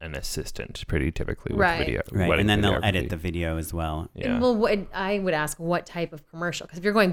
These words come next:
Speaker 2: big budget commercial, they don't need a one-man band. They want
Speaker 1: Sure.
Speaker 2: a director.
Speaker 1: Exactly.
Speaker 2: But if you're gonna
Speaker 1: Exactly.
Speaker 2: do smaller local stuff, then maybe they do need it. So I would
Speaker 1: Right.
Speaker 2: kind of figure out what your market is.
Speaker 3: Right. Um, but he also says that right now he's working as a director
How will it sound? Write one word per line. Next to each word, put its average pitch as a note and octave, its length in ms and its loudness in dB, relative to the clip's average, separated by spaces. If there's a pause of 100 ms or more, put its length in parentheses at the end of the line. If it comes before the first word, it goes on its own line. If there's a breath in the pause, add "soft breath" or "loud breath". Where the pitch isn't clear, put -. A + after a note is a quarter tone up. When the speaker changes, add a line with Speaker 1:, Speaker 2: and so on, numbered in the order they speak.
Speaker 2:
big E3 260 0
budget D#3+ 260 2
commercial, G3+ 400 2
they E3 80 2
don't E3 180 0
need E3 200 2
a D#3+ 60 6
one-man D3+ 500 2
band. G3+ 280 0
They D#3 60 0
want D3 220 2
Speaker 1:
Sure. - 80 4
Speaker 2:
a - 20 4
director. - 500 2
Speaker 1:
Exactly. E2 520 -2
Speaker 2:
But F#3+ 80 2
if F#3 120 -2
you're G3+ 100 2
gonna F#3+ 160 4
Speaker 1:
Exactly. F#3 160 2
Speaker 2:
do - 40 4
smaller E3+ 640 2
local E3 540 0
stuff, B3 400 -2 (120)
then E3 320 -2
maybe D3+ 220 2
they D3+ 160 2
do F#3 240 -2
need C#3+ 200 -2
it. - 120 -6
So - 140 -4
I F#3 100 4
would A3 120 4
Speaker 1:
Right. C#3 80 -4
Speaker 2:
kind F#3 120 0
of D#3+ 60 -4
figure E3 300 -2
out D3+ 220 2
what D#3+ 360 0
your D#3+ 100 -4
market D3+ 380 -2
is. E3+ 480 -2 (100)
Speaker 3:
Right. F2+ 320 -2 (300)
Um, F#2 320 0
but G2+ 240 -2
he A#2+ 120 2
also D#3+ 220 2
says G2+ 320 0
that F#2+ 180 -2
right F#2 200 0
now A#2+ 240 6
he's F#2 240 4
working F2 320 2
as E2 100 -4
a F2 80 -2
director E2 640 -4